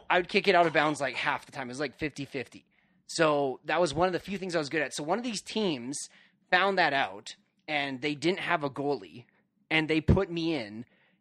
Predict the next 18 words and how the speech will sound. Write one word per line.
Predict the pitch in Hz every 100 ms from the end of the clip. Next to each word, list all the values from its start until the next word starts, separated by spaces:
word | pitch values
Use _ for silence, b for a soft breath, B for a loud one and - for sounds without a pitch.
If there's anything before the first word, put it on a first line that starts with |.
| _ 151
and | 151 135 127 123
I | 127 127
basically, | 123 160 185 196 175 165 151 135 120 b b b -
I | 151
didn't | 180 160
carry | 147 131
us | 123 131
at |
all. | 110 82
I | 120
was | 120
not | 135 120 110
like | 117 107
that, | 117 110
but | 143
I |
was | 165 151
enough | 160 165 170 190 220